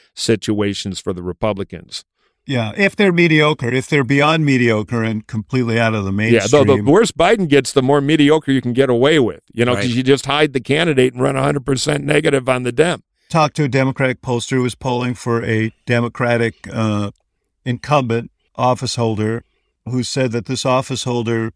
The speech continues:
Speaker 2: was ahead in June, behind now. Their numbers are still the same, but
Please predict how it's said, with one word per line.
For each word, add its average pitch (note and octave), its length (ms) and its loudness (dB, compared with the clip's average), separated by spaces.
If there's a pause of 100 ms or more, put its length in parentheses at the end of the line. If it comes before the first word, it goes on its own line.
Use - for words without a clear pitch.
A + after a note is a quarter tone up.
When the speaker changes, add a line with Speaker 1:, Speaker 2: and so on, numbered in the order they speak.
Speaker 2:
was G#2+ 540 -4 (300)
ahead B2+ 400 2
in C#3 160 0
June, A2+ 540 -2 (640)
behind C3+ 560 0
now. A2+ 540 0 (720)
Their C3 280 2
numbers C3+ 480 2
are A#2 100 -2
still C3 340 -4
the G#2+ 140 -6
same, A2 560 -2 (420)
but A#2 200 0